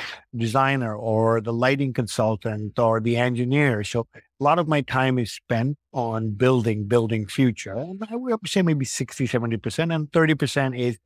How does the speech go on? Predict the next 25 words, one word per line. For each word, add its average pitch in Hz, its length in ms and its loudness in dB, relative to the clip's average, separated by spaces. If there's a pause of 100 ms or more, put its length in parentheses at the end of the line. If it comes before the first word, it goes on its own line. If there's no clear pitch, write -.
(260)
again, 147 300 2
not 143 160 0
a 139 80 0
day-to-day. 143 640 0
I'm 120 180 -2
really 123 280 0
talking 117 580 -2
strategies 113 720 0
with 107 220 -4
public 113 320 0
relations 120 640 2
or 107 100 0
marketing 120 680 2
to 120 100 0
how 127 240 2
we're 120 180 0
doing 123 320 0
something. 104 520 -8 (560)
And 135 380 0 (180)
with 131 240 2
Zoom 143 400 2 (220)
and 123 540 -2
all 139 260 4
of 123 160 0
these, 127 360 -6